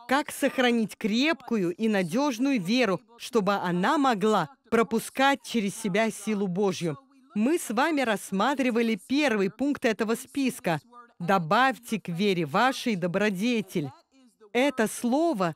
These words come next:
Дух Святой поставил сразу следом за верой. Из всего списка он первым поставил слово «добродетель». В некоторых местах в английском переводе Библии словом «добродетель» переводится греческое слово «сила».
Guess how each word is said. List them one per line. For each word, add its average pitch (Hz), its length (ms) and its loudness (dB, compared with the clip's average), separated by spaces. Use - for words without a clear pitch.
Дух 269 380 0
Святой 185 560 -2
поставил 208 580 2
сразу 262 540 0
следом 220 580 0
за 226 200 2
верой. 220 520 0
Из 254 180 2
всего 262 380 0
списка 285 680 -4
он 233 220 2
первым 240 500 0
поставил 220 560 0
слово 226 400 0
«добродетель». 208 800 0
В 190 100 -4
некоторых 277 440 -2
местах 254 460 0
в 202 60 0
английском 226 500 0
переводе 214 380 -2
Библии 233 500 0
словом 202 460 -2
«добродетель» 196 680 0
переводится 233 560 -2
греческое 226 600 -4
слово 208 380 -2
«сила». 240 500 -4